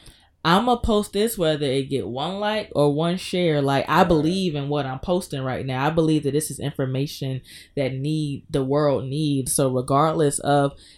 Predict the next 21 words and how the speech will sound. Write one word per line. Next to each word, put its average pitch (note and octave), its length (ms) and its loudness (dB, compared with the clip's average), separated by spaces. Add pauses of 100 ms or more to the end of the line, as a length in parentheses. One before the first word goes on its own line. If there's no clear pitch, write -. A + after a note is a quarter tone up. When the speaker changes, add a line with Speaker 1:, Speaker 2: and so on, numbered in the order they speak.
Speaker 1:
and C#4 120 -2
then F#4+ 160 0
two, G#4 400 6 (320)
I A4+ 320 2 (200)
have B3+ 200 4
things C4 280 0
in G3+ 100 0
my F#3+ 180 -4
phone A#3+ 420 -2
that F#3 140 -2
I've G#3 100 -2
screenshot G3+ 840 -6
and D3 120 -10
never A3+ 260 -2
liked, C#3+ 500 -8
but F3 260 4
it D#3+ 120 0
reached F3+ 400 -4
me. B2+ 300 -12
Speaker 2:
Right. G#2 280 -4
Speaker 1:
Like, D#3+ 360 2